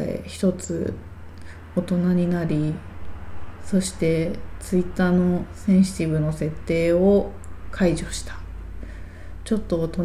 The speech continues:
になりましたね、私も。まあ、もともといい年した大人ではあるんですけれども、三十過ぎた大人がセンシティブの設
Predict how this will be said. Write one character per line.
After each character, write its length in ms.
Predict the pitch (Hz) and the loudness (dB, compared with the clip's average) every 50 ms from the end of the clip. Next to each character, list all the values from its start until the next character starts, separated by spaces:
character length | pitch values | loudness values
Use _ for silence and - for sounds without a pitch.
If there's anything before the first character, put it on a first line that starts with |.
| 170 175 | 0 0
に 120 | 175 175 175 | 0 2 2
な 140 | 175 175 175 | 2 2 2
り 100 | 175 175 | 2 2
ま 160 | 175 180 190 | 2 2 2
し 60 | 190 | 0
た 160 | - - - | 0 -2 -2
ね、 240 | 190 - - - - - - | -2 -2 -4 -4 -6 -6 -6
私 380 | - 156 - 170 160 - - 165 | -6 -4 -4 -4 -4 -4 -6 -6
も。 260 | 170 - - - - - - - - - - - - - - - | -4 -4 -4 -4 -6 -8 -12 -14 -16 -16 -16 -16 -14 -14 -6 -2
ま 120 | 185 175 | -2 0
あ、 20 | 170 | 0
も 160 | 165 170 180 | 0 -2 0
と 140 | 185 202 196 | 4 6 8
も 160 | 196 208 196 | 8 8 8
と 420 | 202 214 214 208 208 208 - - - - - - - - | 4 2 2 2 2 2 0 -4 -8 -14 -14 -16 -16 -6
い 240 | - 226 214 202 190 | 0 4 6 6 6
い 220 | 180 170 202 - - - - | 6 4 0 -6 -8 -10 -6
年 320 | - 170 165 - - 170 | -4 -4 -4 -2 -4 -6
し 80 | 160 - | -4 -2
た 140 | - 175 165 | 0 2 2
大 120 | 165 170 170 | 2 2 2
人 280 | - 185 185 190 190 | 4 6 6 8 8
で 140 | 196 208 202 | 8 6 4
は 160 | 175 170 180 | 4 4 4
あ 60 | 185 | 4
る 140 | 185 190 185 | 4 4 2
ん 80 | 170 165 | 2 0
で 120 | 175 160 | -2 -4
す 120 | - - - | -6 -6 -6
け 120 | 180 175 | -4 -4
れ 60 | 180 170 | -2 -2
ど 100 | 165 165 | -2 -2
も、 400 | 175 175 180 180 185 - - - - - - - - - - - - - - - - - - - - - - - - - | -2 0 0 0 0 -2 -4 -8 -14 -14 -14 -14 -14 -14 -14 -16 -16 -16 -16 -16 -16 -16 -16 -14 -14 -12 -12 -12 -12 -6
三 280 | - - 214 208 202 190 | -2 2 6 6 8 8
十 180 | 175 170 175 | 8 6 2
過 160 | 175 - 190 | 2 4 4
ぎ 160 | 190 180 180 175 | 4 4 4 2
た 160 | - - 160 | 0 0 0
大 100 | 160 160 | 0 0
人 160 | 160 - 175 | -2 -4 -4
が 420 | 170 170 165 165 165 165 170 240 - - - - - - - - - - - - - - - - | -4 -4 -4 -4 -4 -4 -4 -6 -8 -8 -10 -10 -10 -10 -10 -12 -12 -12 -12 -12 -12 -10 -8 -8
セ 160 | - - 202 | 0 4 6
ン 100 | 196 190 | 6 6
シ 80 | - - | 6 4
テ 120 | - 165 | 0 -2
ィ 60 | 160 | -2
ブ 80 | 160 170 | 0 -2
の 120 | 165 165 | -4 -4
設 240 | - - 175 156 - | -4 -4 -4 -4 -4